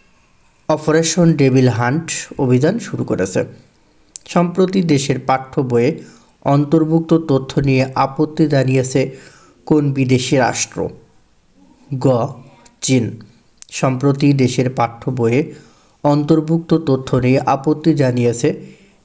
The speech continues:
চীন। হংকংকে চীনের সঙ্গে অন্তর্ভুক্ত করা হয় কোন সালে? গ, উনিশশো সাতানব্বই সালে। হংকংকে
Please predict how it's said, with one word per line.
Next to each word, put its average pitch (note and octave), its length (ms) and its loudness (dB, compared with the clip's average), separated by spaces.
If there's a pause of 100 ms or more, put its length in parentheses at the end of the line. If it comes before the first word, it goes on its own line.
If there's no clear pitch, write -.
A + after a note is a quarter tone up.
(120)
চীন। A2+ 380 -2 (600)
হংকংকে F#3+ 760 0
চীনের D#3+ 240 4
সঙ্গে E3 380 4
অন্তর্ভুক্ত C#3+ 680 0
করা C#3+ 260 0
হয় C3+ 200 0
কোন B2+ 240 -2
সালে? C3 380 -2 (580)
গ, B2+ 160 0 (300)
উনিশশো D#3 460 0
সাতানব্বই B2 600 -2
সালে। G2+ 280 -2 (580)
হংকংকে C3 640 0